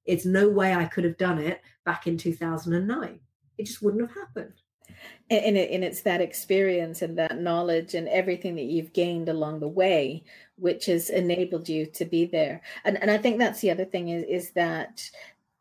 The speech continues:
Speaker 2: that, that time that it takes to be successful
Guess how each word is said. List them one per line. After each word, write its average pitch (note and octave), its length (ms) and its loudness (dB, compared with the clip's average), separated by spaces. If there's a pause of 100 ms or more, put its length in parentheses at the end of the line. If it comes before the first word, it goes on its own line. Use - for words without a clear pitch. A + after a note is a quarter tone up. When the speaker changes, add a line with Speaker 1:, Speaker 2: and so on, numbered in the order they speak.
(240)
Speaker 2:
that, D#3 280 0 (220)
that D#3 260 -2 (180)
time G#3 480 2
that E3+ 120 0
it - 220 -4
takes - 540 0
to F3+ 100 -4
be F#3 180 -2
successful - 1080 -4